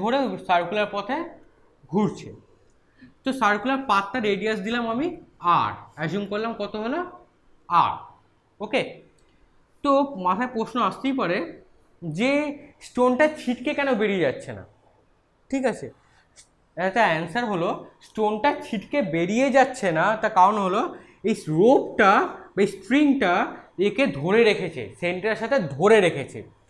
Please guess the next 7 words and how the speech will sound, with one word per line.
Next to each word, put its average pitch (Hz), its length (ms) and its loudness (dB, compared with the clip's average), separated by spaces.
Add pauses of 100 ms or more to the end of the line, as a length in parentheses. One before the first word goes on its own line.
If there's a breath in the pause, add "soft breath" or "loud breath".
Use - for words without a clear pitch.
(180)
মানে 202 220 0
কি, 311 80 0 (600 loud breath)
এই 226 140 4
স্টোনটার 247 560 2 (160)
একটা 269 160 -2 (160)
টেনশন 233 460 0 (140)
ফোর্স 226 420 2